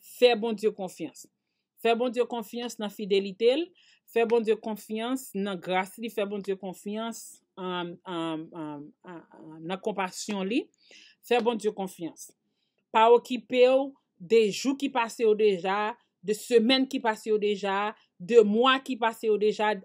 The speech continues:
ane ki pase, deja fanmi ki pase, deja jenerasyon ki deja pase, deja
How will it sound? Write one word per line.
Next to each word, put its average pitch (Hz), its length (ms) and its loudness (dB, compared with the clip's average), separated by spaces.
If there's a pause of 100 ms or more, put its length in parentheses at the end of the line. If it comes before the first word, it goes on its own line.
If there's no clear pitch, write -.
(120)
ane 202 400 0
ki 247 160 -8
pase, 220 260 -2
deja 208 360 -2 (420)
fanmi 240 400 0
ki 240 160 -8
pase, 226 260 0
deja 214 300 0
jenerasyon 214 800 -2
ki 226 160 -8
deja 214 240 2
pase, 208 280 -6
deja 202 340 -4